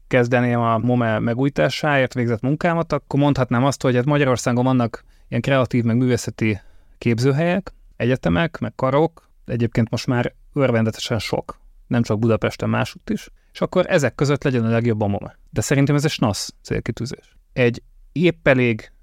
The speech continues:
izgalmas, majdnem lehetetlen célt kell kitűzni mindenbe, ami az embernek hosszú távon feladatot tud adni. A mome esetében ez, ez a reális, éppen hogy lehetséges, majdnem lehetetlen, de még éppen hogy lehetséges célkitűzés az az,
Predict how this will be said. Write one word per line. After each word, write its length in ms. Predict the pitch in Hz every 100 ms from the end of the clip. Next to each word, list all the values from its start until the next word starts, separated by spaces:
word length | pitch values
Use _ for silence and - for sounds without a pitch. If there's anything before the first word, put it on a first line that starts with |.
| - _
izgalmas, 880 | - 139 135 127 117 117 113 - - _ -
majdnem 540 | 135 139 147 123 120
lehetetlen 580 | 113 104 104 107 - 104
célt 300 | 98 110 104
kell 140 | - 110
kitűzni 720 | - 110 110 104 117 135 143 - -
mindenbe, 600 | 120 107 104 107 127 -
ami 240 | 123 127
az 120 | 120 117
embernek 420 | 127 131 135 131
hosszú 320 | 147 127 117
távon 440 | 110 120 117 127
feladatot 520 | 123 131 120 117 - 117
tud 160 | 120
adni. 320 | 113 104 104 - _ _ - _ - _ _ _
A 80 | -
mome 240 | 143 165
esetében 800 | 131 135 127 123 113 123 143 - - _ _ -
ez, 220 | 131 117
ez 140 | - 131
a 80 | 131
reális, 640 | 151 147 120 117 - - _ - - -
éppen 400 | 143 - - 117
hogy 160 | 117
lehetséges, 640 | 117 113 104 - 113 113 -
majdnem 380 | 127 139 139 120
lehetetlen, 560 | 110 113 110 120 113
de 100 | 120
még 240 | 143 131 120
éppen 300 | 117 - 110
hogy 120 | 110
lehetséges 480 | 104 101 110 104 -
célkitűzés 680 | - 113 - 104 104 104 -
az 80 |
az, 220 | 131 151